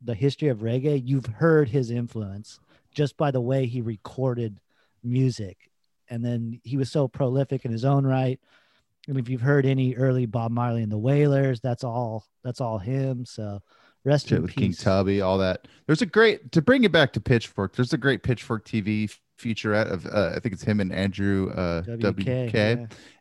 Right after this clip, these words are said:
Speaker 2: And he's, uh, he claims he doesn't smoke weed anymore, but he just blows it all over himself
Speaker 1: He
Speaker 2: and just
Speaker 1: burns
Speaker 2: gets
Speaker 1: it
Speaker 2: high. Yeah, he
Speaker 1: in
Speaker 2: gets burnt
Speaker 1: incense.
Speaker 2: and gets high via, like,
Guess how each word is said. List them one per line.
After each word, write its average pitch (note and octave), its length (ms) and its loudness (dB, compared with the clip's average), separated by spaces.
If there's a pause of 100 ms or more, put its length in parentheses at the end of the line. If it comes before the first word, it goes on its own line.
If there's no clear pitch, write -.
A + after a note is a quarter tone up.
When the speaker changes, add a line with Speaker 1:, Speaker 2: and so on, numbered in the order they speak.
Speaker 2:
And A2+ 200 4
he's, A#2+ 440 2
uh, A2+ 300 6
he B2 200 2 (220)
claims E3+ 320 0
he - 80 0
doesn't C#3+ 200 2
smoke B2 400 0
weed A#2 200 2
anymore, D3+ 440 0 (260)
but B2+ 100 0
he C3 120 -2
just G#2+ 260 -6
blows A2+ 360 4
it A#2+ 80 6
all G2+ 240 4
over G#2+ 280 0
himself F3+ 640 -2 (560)
Speaker 1:
He C3+ 100 -12
Speaker 2:
and B2+ 120 2
just - 120 6
Speaker 1:
burns C#3 120 2
Speaker 2:
gets B2 140 2
Speaker 1:
it A2+ 40 -6
Speaker 2:
high. A#2+ 120 0 (360)
Yeah, C#3+ 140 8
he D3 60 8
Speaker 1:
in B2+ 40 2
Speaker 2:
gets B2+ 280 0
burnt C#3+ 240 6
Speaker 1:
incense. - 80 -6
Speaker 2:
and B2+ 220 4
gets B2+ 220 0
high B2+ 340 4
via, G#2+ 560 0
like, G2+ 240 -6